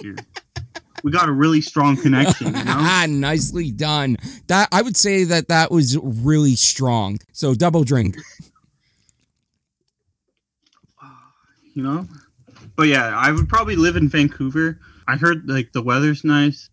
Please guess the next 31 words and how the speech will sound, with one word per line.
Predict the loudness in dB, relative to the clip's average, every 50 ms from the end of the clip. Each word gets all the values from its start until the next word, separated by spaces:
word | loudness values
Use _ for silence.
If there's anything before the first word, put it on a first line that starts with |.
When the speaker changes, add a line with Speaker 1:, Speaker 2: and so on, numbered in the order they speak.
| _ -16 -12
Speaker 1:
Uh, | -8 -6 -4 -4 -4 -4
there's | -6 -8 -8 -6 -4
good | -4 -4 -4
sports | -6 -8 -2 -2 -2 -2 -2 -2 0
teams | 2 2 2 0 -2
there. | -4 -4 -2 -2 -2 -2 0
Speaker 2:
Who | 0 0
Speaker 1:
You | 0 0
get | 0 2
Speaker 2:
the | 2 2
Speaker 1:
to, | 2 2 0 -2
like, | -4 -6
Speaker 2:
fuck | -2 0 0 0 0 -2 -2
Speaker 1:
well | 0 0 2
Speaker 2:
told | 2 2 0 0 -2
you | -2
Vancouver's | -2 -2 0 -2 -2 -4 -6 -6 -6 -4 -4 -4 -4 -4
weather's | -4 -4 -4 -2 -2 -2 0 0 2
nice? | 2 2 2 0 -2 -4 -4
'Cause | -2 -2 0 0
they | 0 0 -2
completely | 0 0 -2 -2 0 0 -2 -2 0 0 0 -2 -2
fucking | -2 0 0 0 0 0 0 0
lied | 2 2 0 0 -2 -4
to | -6 -6
you. | -6 -6 -6 -8 -12 -12 _ _ _ _ _ -10
<laughs> | -6 -4 -4 -4 -4 -6 -12 -14 -18 -20 -20 -20 _ _ _ _ _ -20 -20 -16 -6 -2 0 0 0 0 -2 -4 -4 -2
Speaker 1:
False | 0 0 0 0
advertising? | 0 0 0 0 0 -2 -2 -4 -4 -4 -4 -2 -2 -4 -6
False | -6 -8 -8 -8 -8 -10
advertising. | -10 -12 -12 -12 -14 -16 -18